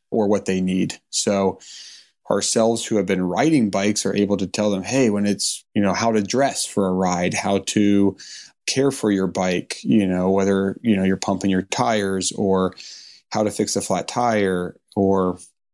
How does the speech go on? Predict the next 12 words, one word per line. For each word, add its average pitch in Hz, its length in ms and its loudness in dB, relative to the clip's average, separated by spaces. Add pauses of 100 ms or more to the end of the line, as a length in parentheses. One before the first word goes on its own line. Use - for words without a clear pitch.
whatever 131 380 4
it 123 60 4
is," 110 200 4
just 117 220 -4
edu-, 107 340 -2
educating 107 720 2
and 95 340 -2
creating 101 520 4
those 92 420 2 (160)
tools 113 340 2
for - 140 -6
people 98 580 0